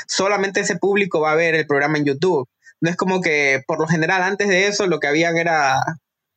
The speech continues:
gente que hacía, eh, programación para YouTube que era internacional, porque en YouTube todo el mundo asumía que no era para tu país, sino para todo el mundo.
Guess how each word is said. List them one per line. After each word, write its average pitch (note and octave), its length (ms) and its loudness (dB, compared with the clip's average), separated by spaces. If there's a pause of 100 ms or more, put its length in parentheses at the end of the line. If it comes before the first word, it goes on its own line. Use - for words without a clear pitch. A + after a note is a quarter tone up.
(120)
gente F#3 240 0
que F3 80 0
hacía, F3 220 0 (340)
eh, C3+ 180 2
programación D#3 520 0
para F3+ 140 0
YouTube F3+ 320 0
que E3+ 80 0
era D#3+ 80 2
internacional, D3 680 -2
porque C3 220 -4
en C3 100 0
YouTube E3 260 0
todo E3+ 120 0
el D#3+ 60 0
mundo D#3+ 180 0
asumía D#3+ 280 0
que C#3+ 120 -2
no C#3 100 0
era C#3+ 140 0
para C3 180 0
tu C3 120 -4
país, C3+ 340 0 (160)
sino C#3+ 260 -2
para - 180 -2
todo D#3+ 180 0
el D#3+ 80 0
mundo. D#3+ 280 0